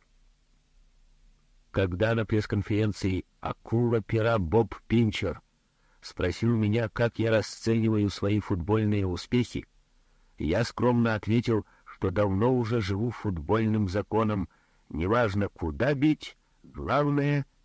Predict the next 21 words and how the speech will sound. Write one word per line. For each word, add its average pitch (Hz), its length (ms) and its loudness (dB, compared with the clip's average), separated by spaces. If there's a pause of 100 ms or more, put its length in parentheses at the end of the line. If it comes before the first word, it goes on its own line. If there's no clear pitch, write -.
(200)
быть 117 420 2
в - 140 -12
центре 101 480 2
поля. 69 420 -4 (2250)
На 85 160 -2
следующий 143 500 0
день 135 300 0 (360)
наша 117 400 -2
супружеская 101 840 -2
чета 113 420 -6 (400)
была 101 340 -2
приглашена 117 760 0 (240)
к 80 160 -4
знаменитому 113 840 0
графу 107 540 -2
Люксембургу. 87 1120 -2 (460)
Элегантный 120 680 2
парень 71 460 -2 (240)
и 65 120 -2
одет 80 440 0
неплохо. 90 520 -4